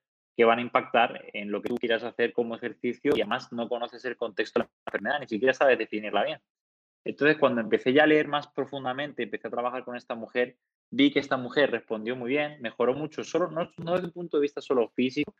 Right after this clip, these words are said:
sino también emocional. Y yo le aportaba mucho más que solamente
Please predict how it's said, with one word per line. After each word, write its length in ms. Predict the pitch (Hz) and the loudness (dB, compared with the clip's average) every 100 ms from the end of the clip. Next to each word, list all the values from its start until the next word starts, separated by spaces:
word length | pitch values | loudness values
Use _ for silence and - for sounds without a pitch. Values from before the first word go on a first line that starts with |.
| _ | _
sino 220 | _ 127 123 | _ -2 4
también 260 | 131 143 | 4 4
emocional. 640 | 139 110 90 107 120 127 - _ _ _ _ _ _ _ _ - | 0 0 0 2 4 2 -2 _ _ _ _ _ _ _ _ -8
Y 100 | 127 | 2
yo 80 | 123 | 6
le 80 | 135 | 6
aportaba 380 | 131 123 131 | 4 2 2
mucho 260 | 127 127 127 | 0 -6 -6
más 160 | 123 123 | -8 -6
que 80 | |
solamente 640 | - 117 120 117 123 120 | -8 -6 -6 -4 -4 -4